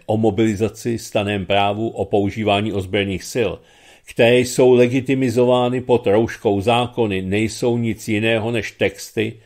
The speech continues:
nemají ústavní základ, nejsou v podstatě zákony, nejsou pro lidi závazné, jsou nabídky subjektu, který poskytuje služby veřejné správy. Tyto předpisy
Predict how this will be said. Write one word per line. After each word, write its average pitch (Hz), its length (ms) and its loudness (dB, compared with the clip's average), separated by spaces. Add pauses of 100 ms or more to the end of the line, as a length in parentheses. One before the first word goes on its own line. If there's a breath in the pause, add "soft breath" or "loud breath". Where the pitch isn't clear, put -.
(200 soft breath)
nemají 117 520 2
ústavní 110 640 -2
základ, 104 600 -2 (280 soft breath)
nejsou 113 380 2
v 117 100 -4
podstatě 110 540 -2
zákony, 107 520 0
nejsou 104 400 -2
pro 107 180 -2
lidi 104 260 -2
závazné, 101 840 0 (340 soft breath)
jsou 107 280 0
nabídky 107 600 0
subjektu, 131 680 0
který 113 280 -2
poskytuje 101 640 -4
služby 104 460 -4
veřejné 101 560 -2
správy. 107 580 -6 (480 soft breath)
Tyto 117 280 2
předpisy 127 720 -2